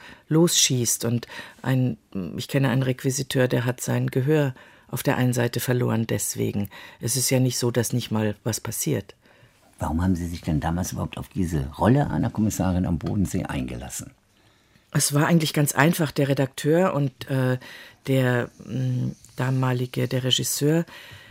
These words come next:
Speaker 1: mit dem ich, äh, vorher einen Tatort gemacht hab, aber als nicht, äh, natürlich nicht als Kommissarin, das war damals Didi Dankwart,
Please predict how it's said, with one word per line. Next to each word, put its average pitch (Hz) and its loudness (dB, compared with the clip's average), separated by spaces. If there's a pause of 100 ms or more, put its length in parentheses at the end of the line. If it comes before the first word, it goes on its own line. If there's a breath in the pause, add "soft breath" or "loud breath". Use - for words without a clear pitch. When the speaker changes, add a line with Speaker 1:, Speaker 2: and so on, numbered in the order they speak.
(520 loud breath)
Speaker 1:
mit - -4
dem 151 6
ich, - 0
äh, 135 2
vorher 170 0
einen 135 2
Tatort 135 -2
gemacht 135 -4
hab, 139 -4
aber 135 -2
als - -4
nicht, 135 -4
äh, 113 -6
natürlich 139 -6
nicht 143 -6
als 139 -4
Kommissarin, 147 -2 (500 loud breath)
das 135 -8
war 139 0
damals 139 0
Didi 143 -6
Dankwart, 147 0